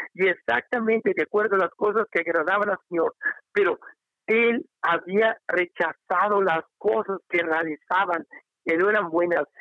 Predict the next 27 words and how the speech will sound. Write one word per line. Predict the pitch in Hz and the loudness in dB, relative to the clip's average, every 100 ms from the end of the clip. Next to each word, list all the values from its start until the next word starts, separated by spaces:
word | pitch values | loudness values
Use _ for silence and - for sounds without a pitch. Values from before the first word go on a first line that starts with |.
| - | -14
y | - 180 | -2 0
había | 170 214 | 2 0
escuchado | 226 - 180 208 202 196 | 0 -4 -4 -2 0 0
al | 170 | 0
Dios | 180 208 - | 0 0 0
verdadero, | 180 165 156 156 156 151 - 156 - | -2 -2 0 0 0 0 -2 -6 -2
que | 214 | 0
era | 208 | 2
agradable | 196 185 170 160 - 180 214 202 | 2 0 0 -2 -2 -2 0 2
las | 180 147 | 0 -2
cosas | - 185 175 160 | -4 -2 0 0
de | 151 147 | 2 2
él, | 147 _ - - | -2 _ -20 -4
agradable | 180 190 190 185 - 190 220 247 240 - | -2 0 0 0 -2 -2 0 0 0 -2
a | - 202 | -2 0
las | 185 - | -2 -4
personas | - 170 160 - 226 226 - | -4 -2 -2 -2 0 0 0
que | 190 | -2
eran | 202 180 | -2 -2
sus | 170 165 | -2 -2
esclavos, | 170 - - 180 220 - | -4 -4 -2 -2 -2 -4
su | - | -6
familia. | 165 87 147 - 107 95 _ - - - | -6 -2 2 2 2 0 _ -20 -20 -8
Su | 233 | -6
carácter | - 196 196 277 - 262 202 - - | -2 0 2 0 0 0 -2 -4 -12
de | - - | -10 -4
Cornelio | 160 156 160 208 233 180 | -2 -2 0 0 2 0